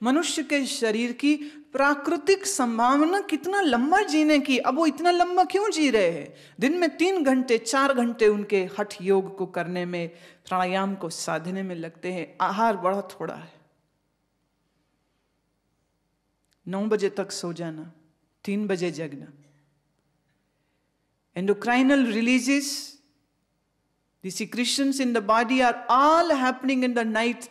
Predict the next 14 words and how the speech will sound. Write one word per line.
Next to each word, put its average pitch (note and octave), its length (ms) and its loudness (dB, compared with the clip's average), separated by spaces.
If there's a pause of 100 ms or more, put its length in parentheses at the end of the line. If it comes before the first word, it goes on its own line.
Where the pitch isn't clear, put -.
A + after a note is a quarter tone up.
(100)
time. B3+ 280 -2 (300)
So - 100 -10
he A#3+ 240 0
is C4+ 80 -6
not C#4+ 200 0
waking B3 360 -2
late. A#3 300 -6 (4000)
योग G#3 340 0
की A#3+ 80 -6
साधना A3+ 440 -2
इतनी A3 280 -6
गहरी G3+ 300 -2
चल F#3+ 240 -14
रही, - 240 -20